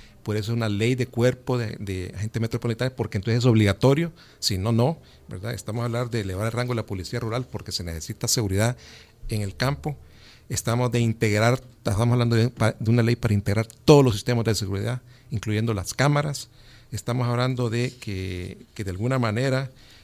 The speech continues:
eh, aunque sea un poco... Eh, para alguna gente que no lo entienda, pero Arena lo propone, la ley, estamos hablando de la ley de la segunda oportunidad, para darle ciertos incentivos a organizaciones e iglesias que ejecuten problemas,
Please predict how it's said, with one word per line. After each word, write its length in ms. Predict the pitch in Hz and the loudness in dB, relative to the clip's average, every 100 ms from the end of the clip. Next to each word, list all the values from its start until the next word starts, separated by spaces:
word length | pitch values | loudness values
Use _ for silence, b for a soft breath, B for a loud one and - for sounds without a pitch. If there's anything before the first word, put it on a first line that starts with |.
| B 269 | B -8
eh, 120 | 113 | -4
aunque 340 | 101 95 92 | -4 -4 -6
sea 640 | - 101 123 135 110 92 90 | -4 -2 0 2 2 0 0
un 120 | 117 | 0
poco... 720 | 113 139 - 135 107 92 87 - B B B _ - | 4 4 6 6 6 4 0 -10 B B B _ -6
Eh, 280 | 98 92 92 | -4 -4 -6
para 120 | 95 | -6
alguna 180 | 110 117 | -2 -2
gente 220 | 127 - | -2 -4
que 100 | 113 | -2
no 100 | 110 | 0
lo 60 | 120 | 0
entienda, 260 | 113 147 | 0 -2
pero 140 | - 107 | 0 0
Arena 160 | 120 | 0
lo 100 | 123 | -2
propone, 400 | - - 156 139 | -4 -2 0 0
la 140 | 98 92 | 0 -2
ley, 340 | 107 127 127 - | 0 -2 -4 -8
estamos 260 | - 123 | -6 -2
hablando 220 | 120 131 120 | 0 0 0
de 60 | |
la 60 | 101 | -2
ley 140 | 110 | -2
de 100 | 120 | -2
la 80 | 113 | -2
segunda 320 | 104 107 120 | -2 -2 -2
oportunidad, 640 | 117 110 - 98 120 190 - B B B B B _ | -4 -8 -6 -4 -4 -6 -10 B B B B B _
para 200 | - 104 | -2 0
darle 260 | 104 113 135 | 0 0 2
ciertos 420 | - 127 - - | 2 0 -2 -2
incentivos 680 | 139 117 107 95 180 196 117 | 0 2 0 -2 -2 0 0
a 40 | 104 | 0
organizaciones 680 | 98 92 87 90 127 143 | 0 -2 -4 -4 -4 -2
e 40 | 110 | -2
iglesias 460 | 92 104 131 151 | -2 -2 -2 -6
que 140 | - 95 | -8 -8
ejecuten 400 | 90 110 - 131 | -6 -8 -8 -6
problemas, 480 | 143 123 131 165 | -4 -2 0 -2